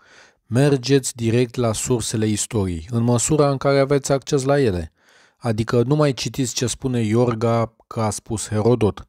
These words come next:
Citește-l direct pe Herodot. Nu te mai rezuma la ce scrie în manualul de istorie că ar scrie în cronica anonimă. Mergi și citește direct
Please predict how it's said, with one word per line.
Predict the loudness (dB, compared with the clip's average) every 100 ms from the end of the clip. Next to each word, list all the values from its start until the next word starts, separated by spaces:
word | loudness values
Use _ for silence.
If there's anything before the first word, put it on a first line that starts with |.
| _
Citește-l | -16 -2 0 0 -2
direct | -2 -2 -2
pe | -4
Herodot. | -2 2 2 0 -2 -6 _ _ _ _ _ _ _ _ _ _
Nu | 0 2
te | 2 2
mai | 2 2
rezuma | 0 0 2 2
la | 4 2 0 -4 _
ce | -8 -6
scrie | -6 -6 -2 -2
în | 0 -2
manualul | 0 0 2 2 2
de | 0
istorie | -2 -4 -6 -2 0 0 0 -2 -6 _ _ _ _ _ _ _
că | 0 4 4 2
ar | -4 -4
scrie | -6 -8 -6 -4 0 0 -2 -4
în | -4 -4
cronica | -4 -2 0 0 -2 -2
anonimă. | 0 2 2 0 -2 -8
Mergi | -4 0 2 0 -6
și | -10 -8
citește | -6 -2 -2 -2 -2
direct | 0 0 0 -6